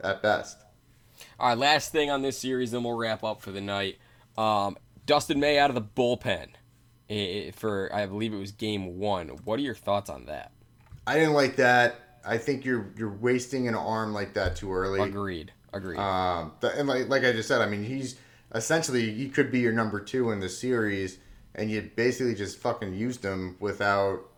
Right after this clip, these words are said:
Speaker 1: any reason to.
Speaker 2: Do you think, I mean, I think, I think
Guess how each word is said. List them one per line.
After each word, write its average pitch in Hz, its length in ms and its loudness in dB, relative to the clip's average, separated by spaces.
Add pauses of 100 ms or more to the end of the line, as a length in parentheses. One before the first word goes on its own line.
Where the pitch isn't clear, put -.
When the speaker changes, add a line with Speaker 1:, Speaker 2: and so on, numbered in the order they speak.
Speaker 1:
any 113 220 0
reason 104 400 -2
to. 73 200 -10 (1600)
Speaker 2:
Do 123 100 -4
you 175 240 -2
think, 180 300 -2
I 175 40 0
mean, 175 180 0
I 151 120 2
think, 160 220 -2
I 117 120 2
think 117 280 -2